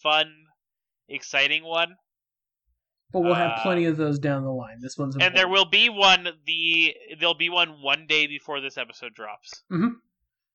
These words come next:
Speaker 1: So if this one's not doing it for you and you haven't listened to the Halloween episode, go listen to that one.
Speaker 2: Go check out Under Wraps. It's a goofy movie about a mummy. It's a good time.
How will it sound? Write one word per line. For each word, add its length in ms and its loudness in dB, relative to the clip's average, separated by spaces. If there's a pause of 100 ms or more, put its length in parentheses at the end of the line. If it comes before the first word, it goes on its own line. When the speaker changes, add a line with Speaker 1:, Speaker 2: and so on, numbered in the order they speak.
(160)
Speaker 1:
So 460 2
if 220 -4
this 180 -4
one's 220 -8
not 220 0
doing 200 -2
it 120 0
for 240 -2
you 120 2
and 200 2
you 100 -4
haven't 320 -4
listened 380 -14
to 200 -10
the 120 -4
Halloween 500 -6
episode, 500 -12
go 140 -12
listen 240 -16
to 100 -18
that 220 -6
one. 160 -18 (180)
Speaker 2:
Go 120 0
check 240 -4
out 160 2
Under 240 0
Wraps. 320 -4
It's 140 -10
a 40 0
goofy 300 2
movie 260 4
about 160 0
a 60 -2
mummy. 300 -4
It's 120 -14
a 60 -6
good 180 -8
time. 120 -8